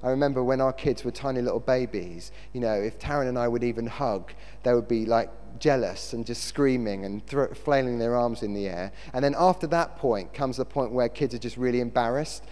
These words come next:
and they're like, "Oh, Mum, Dad, stop it. Oh, that's absolutely disgusting. Oh, that's so embarrassing. It's gross. Just stop that."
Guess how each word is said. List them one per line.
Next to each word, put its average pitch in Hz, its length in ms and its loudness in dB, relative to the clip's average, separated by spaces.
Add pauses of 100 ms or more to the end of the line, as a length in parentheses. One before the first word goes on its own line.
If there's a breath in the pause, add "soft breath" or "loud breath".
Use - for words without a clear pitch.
(100)
and 127 100 -6
they're 131 60 4
like, 131 240 6
"Oh, 240 540 12
Mum, 202 400 12
Dad, 190 200 12
stop - 440 8
it. 170 240 12
Oh, 185 140 12
that's 180 200 6
absolutely 190 480 4
disgusting. 156 920 4
Oh, 143 420 12
that's 135 180 -2
so 190 140 2
embarrassing. 160 800 6
It's 113 160 -4
gross. 151 500 8
Just 127 160 -6
stop - 300 -2
that." 107 340 0